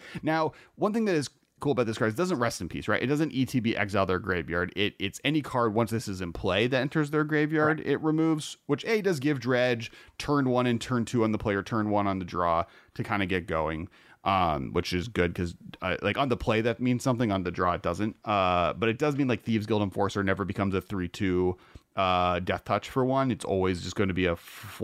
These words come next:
Speaker 1: a one one that milled them. But you can also just sacrifice it once you get a card you want, and then their graveyard is back for you to be able to use for decks that it doesn't matter. So I think,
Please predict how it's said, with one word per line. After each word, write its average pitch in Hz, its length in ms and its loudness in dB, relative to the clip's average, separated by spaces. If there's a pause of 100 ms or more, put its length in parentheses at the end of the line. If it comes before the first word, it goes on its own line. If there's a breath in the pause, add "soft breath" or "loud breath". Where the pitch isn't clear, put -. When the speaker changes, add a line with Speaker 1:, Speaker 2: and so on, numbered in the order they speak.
(160)
Speaker 1:
a 98 80 0
one 92 300 0
one 98 160 2
that 90 120 0
milled 92 280 -2
them. 147 280 0 (880 loud breath)
But 143 380 0 (360 soft breath)
you 127 120 2
can 135 120 2
also 143 280 2
just 107 180 -4
sacrifice 95 580 2
it 87 120 2
once 95 180 -2
you 101 60 0
get 98 100 4
a 87 60 2
card 104 240 2
you 87 100 -2
want, 82 240 -4 (300)
and 98 120 -2
then 92 140 -2
their 87 120 -2
graveyard 87 460 -2
is 87 100 -6
back 87 260 -2
for 87 120 -8
you 80 80 -6
to 82 80 -4
be 87 100 -2
able 82 140 -2
to 82 60 -2
use 120 260 2
for 110 140 -4
decks 95 180 0
that 92 100 0
it 85 80 -6
doesn't - 200 -6
matter. 60 280 -10
So 143 120 0
I 151 60 4
think, 185 220 -2